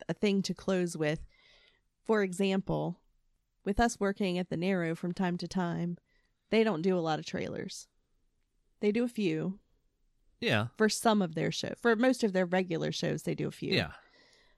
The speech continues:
Speaker 1: But for their specials, like the ones we work for, Flick It, and
Speaker 2: Yeah,
Speaker 1: the,
Speaker 2: uh-huh.
Speaker 1: the kid shows that they've done and stuff, they don't usually have trailers on those.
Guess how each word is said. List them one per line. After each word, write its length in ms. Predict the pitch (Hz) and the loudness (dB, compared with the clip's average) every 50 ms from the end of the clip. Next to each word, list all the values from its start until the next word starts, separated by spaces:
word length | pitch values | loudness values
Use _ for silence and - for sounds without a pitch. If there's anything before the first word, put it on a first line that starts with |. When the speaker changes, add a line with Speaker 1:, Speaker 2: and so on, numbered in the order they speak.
| _ _ _ _ _ | _ _ _ _ _
Speaker 1:
But 200 | - 220 - - | 4 4 4 2
for 220 | - - 208 202 | 0 0 0 2
their 340 | 190 185 175 160 170 180 - - _ _ | 4 4 4 4 2 0 -2 -6 _ _
specials, 640 | - - - 392 381 320 - 226 175 170 208 208 - | -14 -2 0 0 2 2 4 2 4 4 2 0 0
like 160 | 214 190 - | -2 -2 0
the 100 | - 196 | 0 0
ones 220 | 190 185 190 196 226 | 0 0 0 -2 0
we 120 | 254 262 | 0 0
work 220 | 233 185 165 170 - | 2 2 0 0 0
for, 120 | - 196 | -4 -4
Flick 320 | 190 - - 175 180 - 185 | -4 -2 -4 -4 -2 0 0
It, 260 | 180 180 180 - - _ - - _ _ _ _ - _ | 0 0 -2 -2 -6 _ -20 -20 _ _ _ _ -12 _
and 340 | - 170 170 170 175 180 180 | -4 -2 -2 -2 -2 -2 0
Speaker 2:
Yeah, 200 | 185 127 90 156 | 0 0 0 0
Speaker 1:
the, 140 | 160 170 - | -4 -4 -4
Speaker 2:
uh-huh. 180 | 190 - 98 104 | -2 -2 -2 -2
Speaker 1:
the 80 | 190 | -2
kid 260 | 202 - - 208 196 185 | -4 -2 -2 -2 -2 -2
shows 320 | - - 196 190 190 180 | -4 -2 -2 -2 -2 -4
that 160 | - 180 - | -6 -6 -4
they've 180 | - 185 185 175 | -4 -4 -4 -2
done 380 | 185 185 180 175 180 180 175 | -2 -2 -2 -2 -2 -2 -2
and 160 | 175 175 180 - | -2 -4 -6 -4
stuff, 240 | - 196 190 190 | -2 -2 -2 0
they 140 | - 233 247 | 2 2 2
don't 160 | 269 277 - - | 2 2 0 -2
usually 360 | 208 233 214 - 220 220 214 | -2 -2 0 0 -2 0 0
have 260 | 214 226 233 247 226 | 0 0 0 -2 -2
trailers 480 | - - 185 - - - - - 170 - | -2 -4 -4 -4 -4 -4 -6 -6 -6 -4
on 160 | - - - | -4 -4 -6
those. 320 | - 82 82 - - - | -8 -10 -10 -12 -14 -16